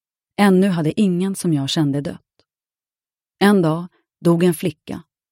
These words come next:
som var yngre än jag och vars mor kände min mor i min mors armar.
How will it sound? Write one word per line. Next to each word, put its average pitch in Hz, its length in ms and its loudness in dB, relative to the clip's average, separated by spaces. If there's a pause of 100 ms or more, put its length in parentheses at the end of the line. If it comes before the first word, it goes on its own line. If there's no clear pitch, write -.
(120)
som 170 140 2
var 165 160 2
yngre 190 300 0
än 151 160 -2
jag 143 300 -8
och 170 80 0
vars 175 240 0
mor 151 360 -4
kände 160 320 2
min 196 240 -2
mor 147 380 -8 (340)
i 190 120 4
min 175 200 4
mors 143 340 -4
armar. 170 440 -10